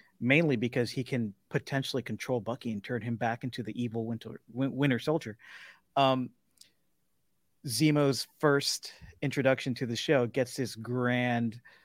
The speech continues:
dark, uh, operatic music to it, you know, and we see where he's locked up and it's like he's the Joker. But I think the M C U has earned it. The character has earned it at this point. And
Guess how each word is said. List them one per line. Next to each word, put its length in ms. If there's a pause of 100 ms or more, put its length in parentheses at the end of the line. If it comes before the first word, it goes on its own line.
(400)
dark, 600 (120)
uh, 220 (100)
operatic 720
music 560
to 220
it, 160 (460)
you 100
know, 280 (260)
and 120
we 120
see 200
where 140
he's 200
locked 360
up 180
and 100
it's 180
like 160
he's 240
the 80
Joker. 560 (480)
But 260 (380)
I 60
think 280
the 360
M 120
C 160
U 140
has 280
earned 240
it. 140
The 80
character 360
has 240
earned 220
it 100
at 120
this 140
point. 340 (460)
And 380